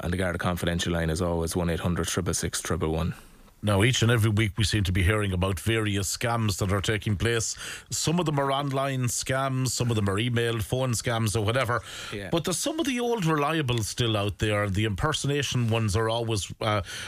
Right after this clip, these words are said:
Speaker 2: ones to keep an eye on as well.
Speaker 1: That's right, John, yeah. And I know we're, we're, you know, it's like a broken record here all the time talking about scams, but it is important, because no matter how often we speak about it, there is still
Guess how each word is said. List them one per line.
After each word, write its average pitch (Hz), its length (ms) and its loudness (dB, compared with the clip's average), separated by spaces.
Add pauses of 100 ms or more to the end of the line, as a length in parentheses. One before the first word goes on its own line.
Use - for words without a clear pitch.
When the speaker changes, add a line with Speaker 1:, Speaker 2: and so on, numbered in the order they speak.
(280)
Speaker 2:
ones 135 320 0
to 117 80 -2
keep 101 220 -2
an 117 80 2
eye 123 180 0
on 110 160 0
as 101 160 0
well. 90 400 0 (280)
Speaker 1:
That's 127 200 -6
right, 139 160 -4
John, 113 240 -6
yeah. 110 280 -6
And 107 80 -6
I 107 40 -6
know 117 320 -6
we're, 104 200 -4
we're, 107 180 -4 (180)
you 107 160 -4
know, 107 140 -2
it's 98 120 -4
like 104 160 -4
a 107 40 -4
broken 107 280 -2
record 113 300 -2
here 110 160 0
all 104 100 -2
the 98 60 -4
time 107 200 0
talking 107 280 0
about 101 160 -2
scams, 110 400 0
but 101 100 0
it 113 60 0
is 131 120 0
important, 120 440 -2
because 101 260 -2
no 104 60 2
matter 110 240 0
how 127 340 0
often 113 380 -2
we 101 80 0
speak 113 280 -2
about 98 240 0
it, 95 160 -2
there 104 140 0
is 110 160 0
still 113 380 -2